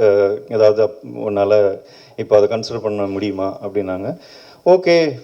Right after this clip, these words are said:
பண்ணலாம்" அப்படின்னு சொன்னேன். அப்போ தான், "ஆர்யா சாருக்கு கதை இருக்கா, அதுக்கு ஆர்யா சாருக்கு ஸ்கிரிப்ட் பண்ண முடியுமா?" அப்படின்ற மாதிரி கேட்டாங்க. So, எனக்கு ஓகே,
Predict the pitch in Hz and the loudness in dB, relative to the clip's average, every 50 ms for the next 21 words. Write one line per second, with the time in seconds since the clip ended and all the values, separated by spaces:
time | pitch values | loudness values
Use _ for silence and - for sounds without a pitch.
0 | - _ - 135 147 147 147 139 139 139 127 - - 117 117 113 123 127 127 - | -4 _ 2 2 4 4 4 4 4 2 0 0 -2 -4 -2 0 -2 -2 0 -2
1 | 127 107 107 110 120 151 180 - - 123 117 - 135 127 123 131 135 135 131 127 | -2 -2 -2 -2 -2 -2 -2 -4 0 0 2 4 4 4 4 4 4 4 2 2
2 | 117 113 104 101 101 - - - - - _ - _ - 120 131 139 147 151 143 | 2 0 -2 -2 -6 -12 -16 -20 -20 -20 _ -20 _ 2 6 6 8 8 8 8
3 | 139 139 - 147 123 117 113 113 107 107 107 - - - - 117 107 - 123 113 | 6 6 4 4 4 4 4 4 2 2 0 -2 -8 -6 -4 -4 0 2 4 4
4 | 110 117 113 101 - - 98 101 107 - - - - - _ - 107 110 110 104 | 4 4 2 2 2 2 2 4 2 2 -2 -10 -20 -14 _ 0 2 2 2 2
5 | 107 107 110 117 127 127 123 - - 110 104 104 - 104 - - 110 - - 123 | 4 4 6 6 6 4 2 2 2 2 2 0 -4 -6 -6 -6 -8 -2 -2 -2
6 | 110 107 104 98 90 95 92 95 95 98 98 - - - - - - - - - | 0 0 -2 -2 -4 -4 -4 -4 -6 -8 -8 -12 -18 -20 -20 -20 -20 -20 -20 -20
7 | - - _ 107 104 110 107 104 101 95 98 104 104 101 107 98 85 98 85 80 | -20 -6 _ -2 0 0 0 0 0 0 0 0 0 0 0 0 0 -2 -6 -6
8 | 85 87 - _ _ _ _ _ _ _ - - - - _ _ - - 147 139 | -10 -14 -16 _ _ _ _ _ _ _ -20 -20 -20 -20 _ _ 0 2 4 6
9 | 139 131 127 - - - _ _ - - - - _ - _ _ _ _ - 110 | 6 4 2 -4 -10 -18 _ _ -20 -20 -20 -20 _ -20 _ _ _ _ -2 2
10 | 117 143 156 - 160 165 170 165 - 143 151 175 170 | 2 2 4 6 6 6 6 6 6 6 6 6 2